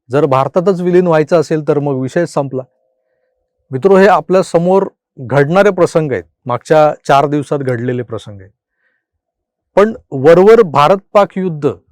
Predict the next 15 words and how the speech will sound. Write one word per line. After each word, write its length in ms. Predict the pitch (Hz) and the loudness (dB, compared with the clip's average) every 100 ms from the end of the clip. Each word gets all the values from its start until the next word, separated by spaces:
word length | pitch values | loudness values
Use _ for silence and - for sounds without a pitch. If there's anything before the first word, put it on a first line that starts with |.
| - | -4
ऑपरेशन 520 | 135 202 190 202 190 | -2 0 0 0 -2
सिंदूर, 380 | 190 175 165 143 | -4 -4 -2 -2
असं 180 | 131 180 _ - | -2 -6 _ -4
काय 180 | 180 202 | -2 0
काय 220 | 214 214 | 2 4
आपल्याला 720 | 190 170 190 185 180 170 165 - _ _ _ _ _ 170 _ _ 147 | 4 2 2 4 2 0 -4 -12 _ _ _ _ _ _ _ _ -4
दिसतंय? 360 | 156 - 131 - _ _ _ _ _ _ _ _ - | -4 -2 -6 -6 _ _ _ _ _ _ _ _ -4
पण 160 | 156 | -4
दिल्लीत 320 | 127 170 214 214 | 2 2 2 0
बसून 480 | 196 180 196 196 | 0 0 -2 -2
जगाला 360 | 151 165 190 208 | 2 2 4 4
आपल्या 280 | 180 185 180 | 2 2 -2
तालावर 440 | - 151 175 185 | 2 2 4 2
नाचवणारा 500 | 170 147 160 151 147 | 0 -2 -2 -2 -4
माणूस 320 | 139 127 156 | -4 -4 -6